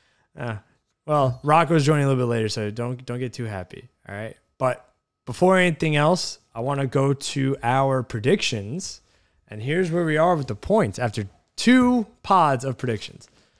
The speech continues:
In last place, coming up the rear, Gaetano with two points. In, right above him is Rocco. Julio is also tied with Rocco on points, so they each have three.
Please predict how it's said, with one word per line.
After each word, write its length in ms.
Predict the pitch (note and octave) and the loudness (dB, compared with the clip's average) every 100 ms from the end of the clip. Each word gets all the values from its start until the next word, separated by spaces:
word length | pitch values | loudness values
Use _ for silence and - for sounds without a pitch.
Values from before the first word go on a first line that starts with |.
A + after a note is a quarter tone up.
| _ _ _ _ _ - | _ _ _ _ _ -2
In 180 | C#3 F3 | 2 4
last 380 | F3+ F#3 G3 - | 6 4 4 4
place, 300 | G#2 G2+ - | 2 2 -4
coming 320 | - B2 B2 | -4 0 2
up 120 | B2 - | 0 0
the 100 | A#2 | 2
rear, 460 | A#2 G#2 G2+ C3+ _ _ _ _ _ | 4 2 2 -2 _ _ _ _ _
Gaetano 580 | B2 B2+ C#3 C3 A2+ B2 A#2 | 4 6 6 4 0 -4 -6
with 140 | G#2+ | -6
two 180 | - B2+ | 0 0
points. 500 | G#2+ F#2 G#2+ - _ _ _ _ _ _ _ _ _ _ | 0 -4 -6 -10 _ _ _ _ _ _ _ _ _ _
In, 400 | B2+ C3+ C3+ B2+ - _ _ _ | -4 -2 -2 -4 -8 _ _ _
right 280 | C3+ C#3+ E3 | 0 4 4
above 260 | F3 F3 C#3+ | 6 4 4
him 440 | G#3+ D#3 C#3+ E3+ _ _ _ _ _ _ _ _ _ | 2 2 0 -4 _ _ _ _ _ _ _ _ _
is 140 | A#2+ G#2+ | -8 0
Rocco. 600 | C3 E3 - F#2+ G#2 D3 _ _ _ _ _ _ _ _ _ _ _ _ _ - | 4 4 2 -4 -6 -10 _ _ _ _ _ _ _ _ _ _ _ _ _ -4
Julio 640 | C3 D3+ E3 E3 F3 E3 _ _ _ - | 0 4 4 4 4 0 _ _ _ -6
is 120 | A#2+ | -2
also 680 | C#3 F#3 - D#3+ C3 B2+ A#2+ | 4 4 4 2 2 0 -2
tied 340 | - D#3+ G3 | -2 4 6
with 140 | F#3+ C#3 | 4 4
Rocco 300 | C3 A#2+ A#2+ | 0 0 -2
on 100 | G#2+ | -4
points, 560 | C#3 A#2 G2+ C3+ - _ _ _ _ | -6 -6 -6 -10 -14 _ _ _ _
so 220 | - B2+ | -4 -2
they 120 | A2+ - | -2 0
each 180 | D#3+ D#3+ | 0 2
have 180 | C#3+ - | -2 -2
three. 380 | G#2+ G2 A2+ | -8 -8 -10